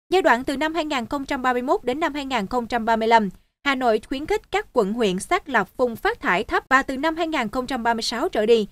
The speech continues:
bắt buộc các vùng ô nhiễm không khí phải đầu tư nguồn lực,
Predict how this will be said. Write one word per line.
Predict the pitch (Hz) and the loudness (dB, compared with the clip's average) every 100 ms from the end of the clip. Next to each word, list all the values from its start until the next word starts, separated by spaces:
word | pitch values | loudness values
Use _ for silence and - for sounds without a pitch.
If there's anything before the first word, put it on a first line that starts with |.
| - | 0
bắt | 415 285 | 0 2
buộc | 240 220 | 0 2
các | 370 349 | -2 0
vùng | 254 214 | 0 0
ô | 240 254 | 0 0
nhiễm | 240 185 240 | 0 -2 -2
không | 294 240 | -4 -2
khí | 214 247 359 | -2 -4 0
phải | - 214 | 0 2
đầu | 233 208 | 2 2
tư | 208 269 262 | 0 -4 -2
nguồn | 226 202 | -2 0
lực, | 196 185 | 0 -2